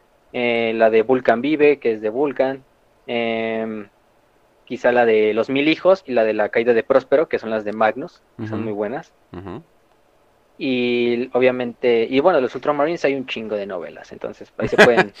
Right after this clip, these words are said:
Speaker 2: <laughs>
Speaker 1: dar
Speaker 2: Bas-,
Speaker 1: hasta hartarse.
Speaker 2: sí,
Speaker 1: <laughs>
Speaker 2: ba-, bastantes. Y como siempre, todas las
Speaker 1: Y
Speaker 2: semanas, jueguen Dawn of War, instálenle el mod, <laughs> el mod Elite, hay un chingo de, ay, somos como cien personas allá.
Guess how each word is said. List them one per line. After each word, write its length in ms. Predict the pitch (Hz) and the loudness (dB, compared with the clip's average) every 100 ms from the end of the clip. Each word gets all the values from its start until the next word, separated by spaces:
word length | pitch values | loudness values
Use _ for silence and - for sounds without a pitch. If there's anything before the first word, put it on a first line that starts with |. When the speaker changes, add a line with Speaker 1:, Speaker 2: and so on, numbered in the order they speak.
| - | -20
Speaker 2:
<laughs> 120 | - | -2
Speaker 1:
dar 160 | 113 | 0
Speaker 2:
Bas-, 60 | 110 | 2
Speaker 1:
hasta 120 | 107 | 0
hartarse. 480 | 98 - 95 - - - _ | -4 -2 -6 -6 -20 -20 _
Speaker 2:
sí, 180 | - 101 | -6 -2
Speaker 1:
<laughs> 560 | - - 170 156 - - | 0 -2 -2 -2 -4 -10
Speaker 2:
ba-, 260 | 92 92 - | -2 -2 0
bastantes. 720 | 90 90 - 98 90 85 - _ - - | -2 -4 -4 -8 -8 -12 -14 _ -20 -20
Y 600 | - 120 123 131 127 127 | -6 -2 -2 -2 -2 -4
como 240 | 120 117 113 | -4 -4 -2
siempre, 280 | 139 131 127 | -2 -2 4
todas 240 | 123 127 | 6 8
las 120 | 104 | 6
Speaker 1:
Y 40 | 101 | 6
Speaker 2:
semanas, 560 | 101 113 123 123 139 147 - - | 4 4 4 2 -2 -8 -16 2
jueguen 280 | 139 151 | 4 4
Dawn 160 | 147 147 | 4 2
of 160 | 143 127 | 2 4
War, 200 | 139 147 | 4 4
instálenle 560 | 131 - 131 135 131 120 | 2 0 0 2 0 0
el 240 | 113 107 | -2 -2
mod, 220 | 107 120 - | 0 0 0
<laughs> 140 | 139 | 0
el 160 | 131 117 | 2 6
mod 180 | 117 127 | 6 4
Elite, 360 | 117 123 - | 2 0 0
hay 100 | 127 | 0
un 80 | 131 | 0
chingo 300 | - 131 127 | 0 0 0
de, 240 | - 120 - | 0 -4 -4
ay, 160 | 131 | -4
somos 500 | 131 - 156 147 - | -4 -6 -4 -4 -8
como 260 | - 135 135 | -10 -6 -4
cien 200 | - 143 | -6 -10
personas 680 | 147 139 - 135 131 135 - | -10 -12 -4 -4 -4 -6 -6
allá. 340 | - 127 - | -4 0 0